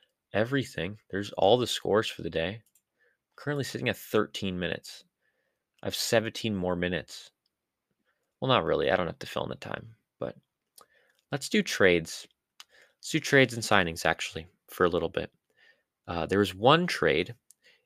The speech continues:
in the N H L, and it involved my Ducks.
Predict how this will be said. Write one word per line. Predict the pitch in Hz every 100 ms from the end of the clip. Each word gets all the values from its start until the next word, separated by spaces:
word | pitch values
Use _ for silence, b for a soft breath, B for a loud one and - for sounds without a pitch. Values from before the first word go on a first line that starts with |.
| _
in | 90
the | 85 80
N | - 85
H | 82 -
L, | 80 107 135 _ _ _ - B B B B
and | 92 85
it | 85 -
involved | 98 92 80 78 95 - -
my | 82
Ducks. | 98 185 156 - - - -